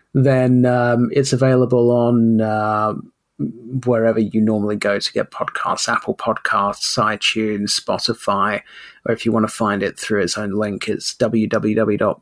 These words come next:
podfollow dot com forward slash unfinished dash one.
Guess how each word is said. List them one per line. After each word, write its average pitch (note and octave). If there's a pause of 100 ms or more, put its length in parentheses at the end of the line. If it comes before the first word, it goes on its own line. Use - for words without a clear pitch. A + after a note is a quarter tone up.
podfollow A2+ (140)
dot -
com B2 (400)
forward C3
slash - (100)
unfinished G#2+ (160)
dash - (120)
one. D#2+